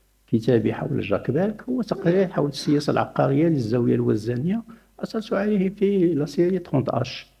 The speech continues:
لإكس أون بروفونس. هذا الرسائل ديال ليوتي اللي كنقدمها هي من إكس أون بروفونس،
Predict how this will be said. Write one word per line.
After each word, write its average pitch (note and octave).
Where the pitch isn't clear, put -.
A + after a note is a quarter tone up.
لإكس D#3+
أون D3
بروفونس. A2
هذا G3+
الرسائل E3
ديال A2+
ليوتي G2
اللي G2
كنقدمها F#3+
هي F#3
من G3
إكس G#3
أون G3
بروفونس، C3+